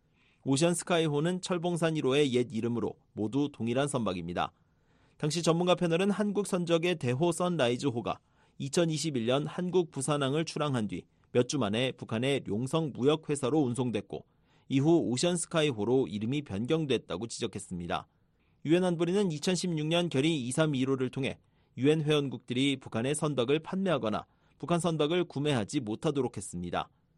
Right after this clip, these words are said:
한국 유조선이 북한 깃발을 달고 운항한 것 자체가 제재 위반이라는 의미입니다.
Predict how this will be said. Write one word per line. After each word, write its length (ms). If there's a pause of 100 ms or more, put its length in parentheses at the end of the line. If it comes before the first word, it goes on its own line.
(340)
한국 360
유조선이 580
북한 320
깃발을 380
달고 400
운항한 400
것 160
자체가 540 (260)
제재 420
위반이라는 540
의미입니다. 480